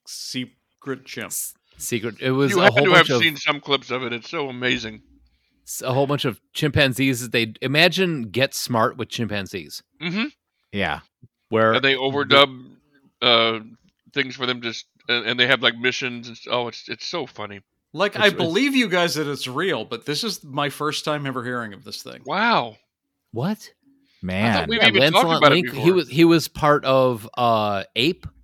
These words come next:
Speaker 2: the Agency to Prevent Evil,
Speaker 3: <laughs>
Speaker 2: and they fought against Chump.
Speaker 4: Yep.
Speaker 2: And I forget what Chump stand for.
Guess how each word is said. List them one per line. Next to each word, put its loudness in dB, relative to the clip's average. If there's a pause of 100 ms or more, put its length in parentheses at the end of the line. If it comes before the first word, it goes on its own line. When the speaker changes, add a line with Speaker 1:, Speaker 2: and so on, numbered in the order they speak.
(220)
Speaker 2:
the -8
Agency 0
to -18
Prevent -4
Evil, -4 (560)
Speaker 3:
<laughs> -16
Speaker 2:
and -2
they 4
fought 0
against -6
Chump. -4 (600)
Speaker 4:
Yep. -6
Speaker 2:
And -10
I -10
forget -14
what -16
Chump -12
stand -14
for. -16